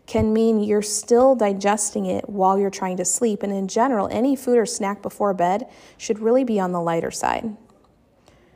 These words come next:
Restrict your in-bed activity, like I said earlier,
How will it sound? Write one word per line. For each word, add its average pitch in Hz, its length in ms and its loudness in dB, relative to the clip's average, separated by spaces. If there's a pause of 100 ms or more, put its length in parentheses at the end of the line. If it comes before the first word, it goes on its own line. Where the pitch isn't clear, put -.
(400)
Restrict 240 680 0
your 233 320 2
in-bed 208 880 0
activity, 196 520 -2
like 185 200 0
I 180 60 -2
said 190 260 -2
earlier, 196 520 0